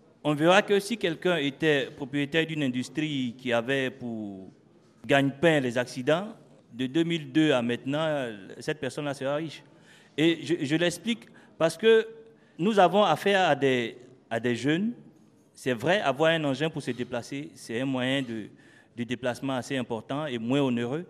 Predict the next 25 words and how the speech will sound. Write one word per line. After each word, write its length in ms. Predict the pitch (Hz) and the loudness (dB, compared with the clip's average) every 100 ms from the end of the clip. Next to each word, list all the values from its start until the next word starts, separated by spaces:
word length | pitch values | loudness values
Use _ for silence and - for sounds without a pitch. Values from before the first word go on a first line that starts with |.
| - _ _ _ _ _ 113 | -16 _ _ _ _ _ -2
Mais 260 | 156 160 - - | -2 -2 -8 -12
le 160 | 139 156 | -2 0
minimum 540 | 170 180 180 214 226 | 0 -2 -2 -2 -4
pour 320 | 214 151 151 151 | -6 -4 -4 -4
utiliser 640 | 143 160 156 147 190 190 127 | -10 -8 -8 0 0 0 -2
la 160 | 127 | -4
route, 340 | 127 175 - - - _ | -2 -4 -6 -16 -20 _
c'est 220 | - 123 | -10 -6
d'apprendre 400 | 117 117 - 160 | -4 -4 -4 -6
le 100 | 131 | -6
code. 380 | 117 151 101 92 - - _ _ _ _ _ _ _ _ | -6 -4 -4 -8 -20 -20 _ _ _ _ _ _ _ _
Ces 180 | - 139 | -8 -6
personnes 540 | 156 151 214 214 196 | -4 -4 -4 -4 -2
n'ont 200 | 139 135 | -2 -2
aucune 340 | 147 - 240 208 | -4 -8 -4 -2
notion 300 | 147 - 139 | -4 -2 -4
du 120 | 113 | -4
code, 300 | - 147 - - _ | -6 -8 -10 -20 _
ne 40 | |
savent 240 | - 131 123 | -6 -4 -4
même 160 | 170 | -6
pas 140 | 165 165 | -4 -6
ce 120 | 135 | -6
que 140 | 143 | -10
c'est. 300 | 143 151 190 | -8 -8 -10